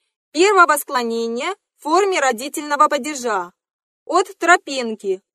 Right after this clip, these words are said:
Окончание «и». Пункт второй. Третьего склонения.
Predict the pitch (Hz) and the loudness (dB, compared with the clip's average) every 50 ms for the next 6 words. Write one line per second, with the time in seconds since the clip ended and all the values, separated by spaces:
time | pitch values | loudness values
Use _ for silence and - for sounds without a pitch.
0 | _ _ - 220 233 262 262 254 247 - - 269 277 - 339 349 349 349 349 381 | _ _ -6 -4 -4 -2 -4 -4 -4 -4 -2 0 0 0 0 -2 -4 -6 -6 -8
1 | - _ _ _ _ _ _ _ 240 247 233 208 180 180 _ _ _ _ _ _ | -12 _ _ _ _ _ _ _ -12 -8 -8 -8 -10 -10 _ _ _ _ _ _
2 | _ _ _ _ _ _ _ _ _ _ _ - 302 359 381 370 - - - - | _ _ _ _ _ _ _ _ _ _ _ -4 -2 0 0 0 -2 -8 -18 -20
3 | - - - 311 320 330 339 285 220 196 185 190 - _ _ _ _ _ _ _ | -10 -2 2 2 2 4 2 0 0 -2 -2 -4 -10 _ _ _ _ _ _ _
4 | _ _ - 247 294 339 359 - 392 330 339 - - - 339 320 311 294 254 233 | _ _ -8 -2 -2 -2 2 2 2 2 2 0 0 0 -2 -2 -2 -2 -4 -4
5 | 220 208 202 190 170 175 190 | -4 -4 -6 -8 -10 -14 -18